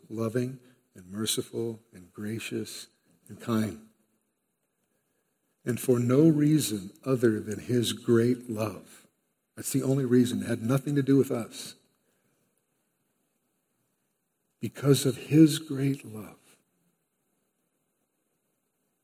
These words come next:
he made a way by which man could have all of his sin forgiven and be brought into a right relationship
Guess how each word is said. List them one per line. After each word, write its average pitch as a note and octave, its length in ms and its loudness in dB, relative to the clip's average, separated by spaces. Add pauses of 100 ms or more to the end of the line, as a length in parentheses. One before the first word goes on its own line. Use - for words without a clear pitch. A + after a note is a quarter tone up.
(1600)
he C3+ 140 2
made B2 200 6
a B2 60 8
way A2+ 460 2 (260)
by A#2 140 -2
which A#2 260 2
man B2+ 360 2
could A#2+ 260 2
have A#2 160 -2
all B2 180 4
of C3 80 6
his C3 180 4
sin C#3+ 280 2
forgiven G#2 560 -4 (360)
and G#2+ 80 -12
be G#2+ 120 -6
brought A2+ 300 2
into A2+ 220 -2
a G#2+ 40 0
right A2+ 280 0
relationship A2 920 -2